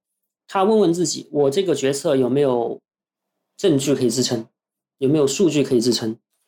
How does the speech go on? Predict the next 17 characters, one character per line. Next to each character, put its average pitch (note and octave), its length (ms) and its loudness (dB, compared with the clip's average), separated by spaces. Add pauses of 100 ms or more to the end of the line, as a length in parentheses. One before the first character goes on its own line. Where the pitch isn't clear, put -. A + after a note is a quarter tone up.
(180)
我 C3+ 120 2
这 F3 100 2
个 E3 80 2
逻 C#3 240 4
辑 C#3+ 160 0
有 C3 100 4
没 C3+ 100 2
有 C3+ 60 2
漏 C#3+ 160 4
洞， A2+ 240 -2 (720)
它 F#3 160 -2
是 G3 160 0
一 F3+ 80 4
种 C3+ 160 0
情 C3+ 280 -2
绪 E3+ 180 -2
的 C3 240 -4